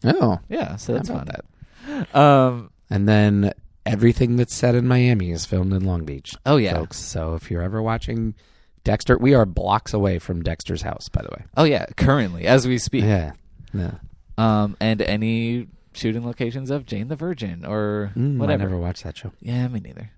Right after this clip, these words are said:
Speaker 2: It's too many shows. <laughs>
Speaker 1: Yeah.
Speaker 2: Um,
Speaker 1: God, that,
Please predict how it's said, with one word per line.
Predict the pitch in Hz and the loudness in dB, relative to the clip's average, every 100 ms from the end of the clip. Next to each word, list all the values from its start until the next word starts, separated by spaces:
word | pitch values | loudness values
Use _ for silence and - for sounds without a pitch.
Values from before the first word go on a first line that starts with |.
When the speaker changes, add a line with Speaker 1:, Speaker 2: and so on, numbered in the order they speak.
| 214 | -14
Speaker 2:
It's | 170 160 180 | -8 -4 -2
too | - | 0
many | 180 123 | 0 0
shows. | - - - - | -4 -12 -14 -6
<laughs> | |
Speaker 1:
Yeah. | 113 113 113 170 117 | 0 0 0 -6 -4
Speaker 2:
Um, | 135 131 120 113 101 - - - | 2 2 2 -2 -6 -16 -20 -12
Speaker 1:
God, | 117 95 90 - | -8 -8 -10 -6
that, | 110 139 - | 0 0 -2